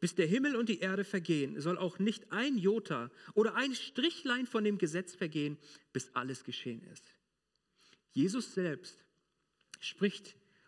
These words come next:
und bestätigt hier die Gültigkeit des zum damaligen Zeitpunkt niedergeschriebenen Wortes Gottes.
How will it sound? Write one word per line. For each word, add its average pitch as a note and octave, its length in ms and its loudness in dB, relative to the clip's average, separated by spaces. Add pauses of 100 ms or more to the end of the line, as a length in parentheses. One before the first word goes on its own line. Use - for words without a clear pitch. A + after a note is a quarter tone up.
(160)
und E3+ 380 0
bestätigt F#3+ 640 2
hier F3 140 2
die C#3 180 -6
Gültigkeit F3+ 680 -2 (180)
des F3+ 220 4
zum D#3+ 180 0
damaligen B3 580 0
Zeitpunkt F#3 600 -6
niedergeschriebenen D#3 800 -2
Wortes C3+ 480 -10
Gottes. - 480 -8